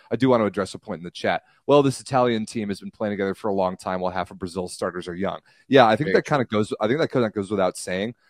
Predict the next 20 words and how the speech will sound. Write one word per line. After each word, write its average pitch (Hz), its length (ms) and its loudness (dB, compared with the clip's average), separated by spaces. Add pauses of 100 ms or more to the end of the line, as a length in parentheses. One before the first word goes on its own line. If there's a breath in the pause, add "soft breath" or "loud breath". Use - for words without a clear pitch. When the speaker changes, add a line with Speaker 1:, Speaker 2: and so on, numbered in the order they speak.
Speaker 1:
Uh, 104 140 0
we've 104 140 0
been, 104 200 -4
we've 107 160 -2
talked 110 240 0
about 104 200 2
this, 95 240 -4
the, 95 400 -6
really 104 320 -2
the 98 80 -4
entire 104 340 -2
V 95 160 -6
N 90 100 -4
L. 90 160 0
Brazil 107 380 2
on 113 80 4
the 101 60 -4
women's 101 320 -4
side 87 340 0
are 87 320 -2